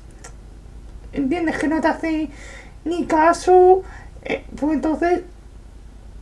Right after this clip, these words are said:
pero yo sí saldré, si saliera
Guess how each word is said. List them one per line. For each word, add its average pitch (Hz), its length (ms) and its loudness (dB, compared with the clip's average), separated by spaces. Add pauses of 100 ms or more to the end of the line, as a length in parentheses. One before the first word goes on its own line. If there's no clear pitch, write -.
(840)
pero 285 380 2 (360)
yo 320 160 0
sí - 180 0
saldré, 359 480 6 (540)
si 339 840 4
saliera 381 380 6